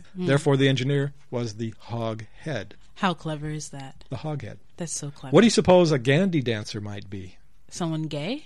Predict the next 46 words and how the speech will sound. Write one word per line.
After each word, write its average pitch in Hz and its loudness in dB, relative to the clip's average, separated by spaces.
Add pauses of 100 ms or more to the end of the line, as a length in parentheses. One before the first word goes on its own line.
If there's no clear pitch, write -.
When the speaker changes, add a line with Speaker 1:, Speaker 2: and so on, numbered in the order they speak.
(160)
Speaker 2:
<laughs> - -6
Speaker 1:
<laughs> - -6
I 262 4
don't 302 8
know. 349 2
Speaker 2:
A 233 4
gay 156 10
person 165 4
who 160 8
works 156 6
for 156 -2
the 147 4
rail 151 8
company 151 2
<laughs> 147 0
Speaker 1:
Yeah. 302 10
Speaker 2:
is 156 6
a 165 4
Gandhi 170 6
dancer. 107 -4
Speaker 1:
Gandhi 226 2
dandy. 180 0
Speaker 2:
No, 147 4
that's 139 -2
not 131 -4
right. 135 -8 (360)
Speaker 1:
Okay, 269 0
what 202 0
is 247 2
it? - -6 (100)
Speaker 2:
A 135 -2
Gandhi 151 6
dancer 139 4
is 123 2
a 120 2
maintenance 156 0
employee, 135 -4
somebody 127 -4
who 120 0
fixes 117 -4
the 120 -10
train. 104 -8 (200)
He's 123 -6
a 123 -6
Gandhi 135 0
dancer. 104 -12